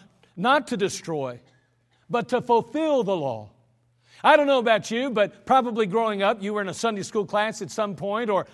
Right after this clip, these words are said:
maybe you heard somebody talk about something called the Ten Commandments.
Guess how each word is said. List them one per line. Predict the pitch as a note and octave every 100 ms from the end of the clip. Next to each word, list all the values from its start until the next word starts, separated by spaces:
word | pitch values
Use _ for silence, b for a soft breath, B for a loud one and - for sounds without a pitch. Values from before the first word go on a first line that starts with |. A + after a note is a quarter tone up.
| B
maybe | A#3 A#3 G#3+
you | G3+
heard | F3 A#3 F3
somebody | A3+ G#3 F3
talk | G#3+ A#3
about | G3+ G#3 G3+
something | - A3+ G#3+
called | - A#3 A3
the | F#3
Ten | C3 A3 A3
Commandments. | A3 G#3 F3 C#3+ C3 -